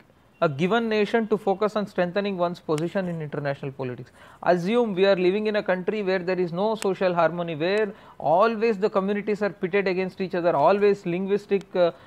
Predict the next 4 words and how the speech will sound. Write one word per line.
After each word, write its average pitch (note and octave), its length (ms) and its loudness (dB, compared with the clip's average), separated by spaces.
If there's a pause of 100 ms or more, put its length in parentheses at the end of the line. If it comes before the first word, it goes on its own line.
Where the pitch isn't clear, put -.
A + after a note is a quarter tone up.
(140)
racial, F3+ 1000 2 (320)
uh, D3 200 4
regional, F3+ 840 2 (340)
religious, F#3+ 880 2